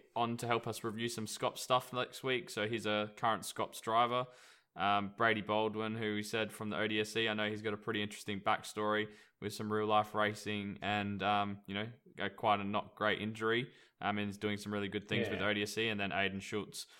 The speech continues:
Speaker 1: as well. So, uh, just make sure you jump in the Discord and get any questions in that you'd wanna ask, um, them or would like us to ask them for you.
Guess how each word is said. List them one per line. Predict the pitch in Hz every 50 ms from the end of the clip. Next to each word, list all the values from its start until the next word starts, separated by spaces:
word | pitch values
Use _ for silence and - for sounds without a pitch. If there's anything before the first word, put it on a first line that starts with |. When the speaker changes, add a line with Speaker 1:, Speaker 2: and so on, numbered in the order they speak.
| - - - _ _ -
Speaker 1:
as | 98 101 95 98
well. | 101 104 107 104 104 98 101
So, | 104 - - 110 104 101 104 104 101 104 - - _ _ -
uh, | 95 104 117
just | 151 -
make | 139 123 107
sure | - - 120
you | 113 110
jump | 95 - 110 110 - 113
in | 107
the | 104
Discord | 95 107 107 - - - 117 110 107 107 107
and | 104 104 104
get | 104 117 110 110
any | 104 104
questions | 104 - 120 110 - - - 107 101 110
in | 113 110 107
that | 101 -
you'd | 98 101 98 101
wanna | 107 107 101 87
ask, | 80 98 104 104 - - - - -
um, | 95 104 101 98 98
them | 101 123 - 202 123
or | 107
would | 101 98 104
like | 101 104 107 -
us | 104 101 -
to | - - 98
ask | 104 104 - -
them | 101 101 101
for | 98 - 107 110 120 135
you. | 165 214